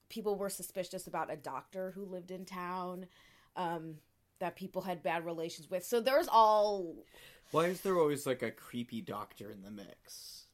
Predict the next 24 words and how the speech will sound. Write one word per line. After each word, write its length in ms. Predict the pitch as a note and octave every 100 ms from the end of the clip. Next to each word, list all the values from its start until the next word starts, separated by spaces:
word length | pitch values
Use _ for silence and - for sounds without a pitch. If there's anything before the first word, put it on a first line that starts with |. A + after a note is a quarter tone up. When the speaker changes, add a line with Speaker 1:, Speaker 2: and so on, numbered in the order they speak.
| -
Speaker 1:
<laughs> 60 | F#4+ - A4+ - -
Speaker 2:
Right? 440 | A2+ A#3 D3 D3+ -
Speaker 1:
I 100 | C4
don't 160 | A3
Speaker 2:
Like, 80 | A#3
Speaker 1:
know. 240 | A3+ A3+ D#4 D4+
Speaker 2:
so 80 | E3+
many 240 | D#3+ E3
murder 380 | D#3 C3+ C3+ B2+
mysteries, 680 | A#2+ B2 A#2+ A#2 A2+ A2 G#2+
it's 180 | G2+ -
like, 280 | A2 F#2+ _ _ _ _ _ _
there 100 | C3
was 200 | A2 G2+
also 340 | A#2 G#2 - A2+
this 220 | A2 A2+
weird 480 | A2+ B2 C#3 C#3+ A2+
doctor, 840 | C3+ D#3 F3 - A#2 F#2+ - F2 F2+
and 100 | A#2+
he 220 | B2 E3+
could 160 | G3+
have 120 | D3 F#2+
done 200 | A2+ A#2
it, 300 | C3+ C#3+